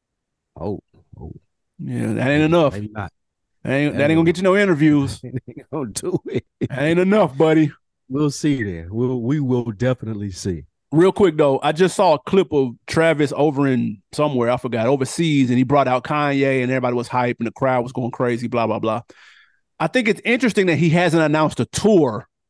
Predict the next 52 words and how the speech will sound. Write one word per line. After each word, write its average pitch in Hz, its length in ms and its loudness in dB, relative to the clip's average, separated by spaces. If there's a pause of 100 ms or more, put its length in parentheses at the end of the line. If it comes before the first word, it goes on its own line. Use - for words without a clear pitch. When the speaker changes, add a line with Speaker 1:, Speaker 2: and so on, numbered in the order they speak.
(280)
Speaker 2:
with 160 220 2
this 151 180 0
album 139 420 0
yet. 113 280 -2 (1160)
That 151 300 2
we 202 160 4
are, 233 200 8
we 202 140 4
know 220 160 4
how 202 160 2
people 180 220 0
get 160 200 2
down. 123 440 0
They 143 100 0
drop 151 280 0
the 139 60 -2
big 156 320 0
boy, 170 320 4
highly 180 380 -2
anticipated 185 580 0
album, 160 440 2
and 151 140 -4
nigga, 156 220 2
a 139 60 4
week 185 260 0
or 180 60 4
two, 202 280 0
nigga, 180 320 0
after 175 300 0
the 175 80 -2
merch 180 340 2
clear, 165 460 2 (800)
the, 147 100 -2
Speaker 1:
What 240 100 -2
was 208 80 -2
Speaker 2:
the, 185 60 4
Speaker 1:
this 131 80 0
Speaker 2:
the 202 60 -6
Speaker 1:
shit 175 140 0
to 196 60 -8
do 202 60 2
with 254 100 4
Speaker 2:
tour, 208 140 6
the 208 120 2
Speaker 1:
Kanye? - 40 -6
Speaker 2:
tour 254 200 2
tickets 180 340 -2
get 170 140 0
announced. 151 480 -2
I'm 156 120 -2
kinda 202 240 -2
surprised. 165 800 -2